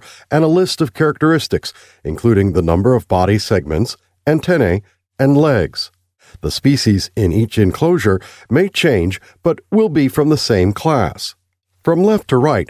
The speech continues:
the displays feature class Diplopoda, millipedes with a worm-like cylindrical body and many segments, one pair of antennae, and many legs, two pairs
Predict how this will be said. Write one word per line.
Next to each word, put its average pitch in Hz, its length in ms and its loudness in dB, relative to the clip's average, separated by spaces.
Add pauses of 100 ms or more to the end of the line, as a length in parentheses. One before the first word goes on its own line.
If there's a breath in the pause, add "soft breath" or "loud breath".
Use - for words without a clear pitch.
the 113 180 -4
displays 110 680 0
feature 117 560 -2 (680 loud breath)
class 196 460 0 (140)
Diplopoda, 170 1040 0 (480)
millipedes 92 680 -2
with 92 180 0
a 78 100 2
worm-like 135 720 2 (140 loud breath)
cylindrical 151 680 0
body 107 580 -2 (160 loud breath)
and 113 160 0
many 185 260 0
segments, 127 580 -4 (280 soft breath)
one 113 280 0
pair 139 260 0
of 117 80 -2
antennae, 117 560 0 (280 soft breath)
and 73 140 -6
many 107 220 2
legs, 95 560 -2 (460)
two 233 180 0
pairs 90 580 -2